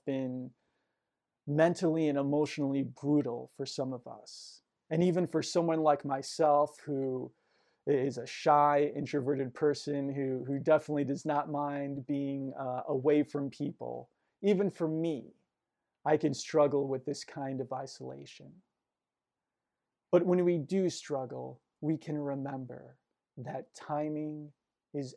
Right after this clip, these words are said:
everything. During the lowest points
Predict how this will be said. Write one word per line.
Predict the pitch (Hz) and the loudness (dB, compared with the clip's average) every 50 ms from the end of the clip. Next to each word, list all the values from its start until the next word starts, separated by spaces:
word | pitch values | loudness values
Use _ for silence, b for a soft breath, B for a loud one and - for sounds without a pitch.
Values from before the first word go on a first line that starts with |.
| - - | -14 -14
everything. | 147 127 - 127 131 131 _ _ 147 143 143 147 180 _ _ _ _ _ _ _ _ _ _ _ _ _ _ _ _ _ _ _ _ _ _ _ _ - 131 | -14 -12 -12 -14 -14 -16 _ _ -20 -20 -20 -20 _ _ _ _ _ _ _ _ _ _ _ _ _ _ _ _ _ _ _ _ _ _ _ _ _ -6 0
During | 120 170 170 170 170 170 151 | 2 4 4 4 4 4 4
the | 147 151 | 4 4
lowest | 143 135 139 151 170 190 196 202 190 - - _ | 4 4 4 6 8 8 8 8 6 2 -4 _
points | - - - 160 151 151 156 151 - | -12 -6 -4 -2 -2 -2 -4 -8 -12